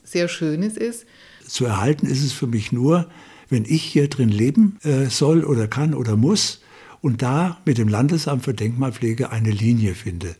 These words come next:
Speaker 1: Es war einfach überwältigend. Natürlich habe ich mir das im Internet angeschaut, aber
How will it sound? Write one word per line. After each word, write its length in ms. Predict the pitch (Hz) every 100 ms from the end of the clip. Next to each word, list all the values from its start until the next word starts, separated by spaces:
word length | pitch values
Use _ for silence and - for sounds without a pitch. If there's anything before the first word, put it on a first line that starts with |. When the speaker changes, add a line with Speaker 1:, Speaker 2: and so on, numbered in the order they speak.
| -
Speaker 1:
Es 220 | 170 170
war 140 | 175
einfach 400 | 175 170 196 185
überwältigend. 1160 | - 190 190 143 151 135 - 143 147 139 135 - - _ -
Natürlich 520 | 165 165 233 254 214
habe 120 | 170
ich 140 | 170 -
mir 140 | 170
das 180 | 160 -
im 120 | 156
Internet 500 | 165 170 170 151 151
angeschaut, 720 | 156 208 269 - 143 131 139
aber 380 | 156 143 143 143